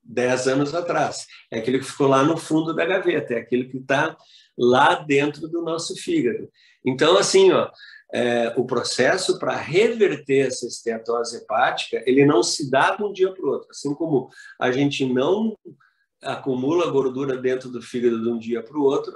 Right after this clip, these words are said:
a gente também não retira a gordura de um dia pra outro. E eu vou mostrar pra vocês como é que a gente faz isso, né? Então, só pra explicar um pouquinho melhor, a esteatose hepática, o fígado gorduroso, né, é um aumento,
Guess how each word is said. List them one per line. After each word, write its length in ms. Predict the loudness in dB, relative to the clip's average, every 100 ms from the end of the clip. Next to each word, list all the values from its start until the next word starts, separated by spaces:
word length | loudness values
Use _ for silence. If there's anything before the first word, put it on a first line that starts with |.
| -8
a 40 |
gente 300 | -6 -6 -6
também 400 | -2 0 0 0
não 300 | 0 2 2
retira 540 | 0 -2 -4 -4 -4 -4
a 40 |
gordura 460 | -6 -10 -2 0 0
de 60 | -4
um 80 |
dia 240 | -8 -6 -4
pra 160 | 0
outro. 400 | 2 2 0 -8 -20 -20 -20 _
E 60 | 4
eu 100 | 4
vou 140 | 4
mostrar 640 | 2 0 0 2 2 0 -6
pra 200 | -2 0
vocês 500 | 0 -2 0 0 0
como 180 | -4 -4
é 120 | -4
que 80 | -4
a 40 | -6
gente 280 | -6 -8
faz 280 | -6 -4 -4
isso, 380 | -10 -16 -18 -18 -8
né? 240 | -4 -4 -6 -16 -20
Então, 180 | _ -6
só 220 | 0 2
pra 100 | 2
explicar 460 | -2 -2 -2 0 0
um 80 | 0
pouquinho 340 | -4 0 2
melhor, 600 | 2 2 0 0 0 -4 -12 -20 -4
a 80 | -4
esteatose 720 | -2 -2 -2 0 0 2 0
hepática, 600 | 0 0 2 0 -6 -10
o 100 | -6
fígado 380 | -4 0 0
gorduroso, 960 | 0 0 0 -2 2 2 0 -4 -10 -12 _
né, 320 | -6 -6 -6 -10 -18 -8
é 80 | -2
um 140 | 2
aumento, 840 | 4 4 4 4 4 2 -2 -4 -6